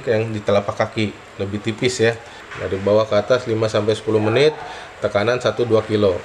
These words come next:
Nah, kalau misalkan itu kadang-kadang nih jari kita nggak muat di antara sela jari, apa, sela tulang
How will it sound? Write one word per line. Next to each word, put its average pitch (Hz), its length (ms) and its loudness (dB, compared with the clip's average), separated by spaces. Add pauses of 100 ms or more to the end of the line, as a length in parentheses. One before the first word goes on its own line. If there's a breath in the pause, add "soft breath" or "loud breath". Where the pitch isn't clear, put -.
(140)
Nah, 101 160 -2
kalau 101 240 2
misalkan 107 480 2
itu 117 160 6
kadang-kadang 135 500 2
nih 131 200 6
jari 120 100 2
kita 127 240 2
nggak 139 160 4
muat 151 240 4 (720)
di 117 80 2
antara 120 480 4 (240)
sela 127 560 4
jari, 120 480 2
apa, 147 320 2
sela 127 320 4
tulang 123 320 4